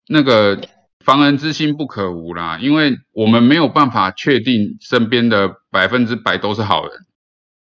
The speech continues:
对，但，所以我的角色会希望就是大家都安全，大家都开心，事情都圆满，我们尽力的目标，但是我相信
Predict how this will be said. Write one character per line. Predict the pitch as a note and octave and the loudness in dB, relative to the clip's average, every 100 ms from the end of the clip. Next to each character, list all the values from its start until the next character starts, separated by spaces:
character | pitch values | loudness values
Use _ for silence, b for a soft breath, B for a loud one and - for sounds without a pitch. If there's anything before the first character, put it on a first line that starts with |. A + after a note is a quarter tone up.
| _ _ _ _ _ _ - | _ _ _ _ _ _ -2
对， | A2+ | 0
但， | A#2 D#3+ | 2 0
所 | - F3+ | 2 2
以 | |
我 | D#3 G#2+ G2+ | 4 2 0
的 | A2+ | 0
角 | A2+ G2 | 0 0
色 | C3+ B2 | 0 0
会 | B2+ | 0
希 | - A#2 | -2 -2
望 | A#2+ A2 | 0 -2
就 | G#2+ | -4
是 | A2 | -6
大 | G2+ C3 | -2 0
家 | C3 | 2
都 | A#2 A#2+ | 2 2
安 | A#2 B2 | 2 0
全， | G2+ F#2+ | -2 -2
大 | A2+ | -2
家 | A2 G#2 | 0 0
都 | G#2 | -2
开 | - G2+ | -2 -4
心， | G2+ F#2+ | -4 -6
事 | B2+ G#2+ | -6 -6
情 | G2+ | -4
都 | G2 G2 | -4 -4
圆 | F2+ | -4
满， | F#2 D2+ - _ | -4 -8 -14 _
我 | - G#2+ | -4 2
们 | A2+ A#2+ | 4 4
尽 | E3+ D3+ | 2 4
力 | D3 | 4
的 | A#2+ | 4
目 | C3 A#2 | 2 2
标， | A2 G2 | 0 0
但 | B2+ C#3+ | 0 0
是 | |
我 | C3 G2 | 0 0
相 | - B2 | -2 -4
信 | B2+ B2+ F#2+ | -4 -4 -4